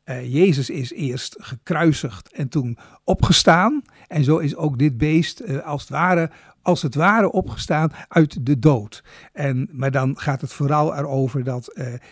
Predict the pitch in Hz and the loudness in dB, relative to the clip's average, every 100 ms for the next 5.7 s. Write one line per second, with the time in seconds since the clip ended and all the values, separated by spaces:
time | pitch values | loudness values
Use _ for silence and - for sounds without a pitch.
0 | _ 131 117 113 120 117 - - 170 151 | _ -8 -8 -8 -8 -8 -12 -8 -2 0
1 | 156 127 131 143 120 - - _ _ 131 | 0 2 2 0 -4 -8 -16 _ _ -10
2 | 113 143 147 135 131 127 127 - 196 185 | -6 -6 -6 -6 -6 -8 -8 2 4 4
3 | - - 170 - 127 156 165 180 151 180 | 0 0 0 0 -4 -4 -4 -8 -8 -8
4 | 143 160 120 117 - 110 107 147 135 151 | -8 -8 -8 -12 -16 -10 -4 -2 -2 -6
5 | 139 139 143 - 139 139 | -6 -8 -8 -6 -6 -6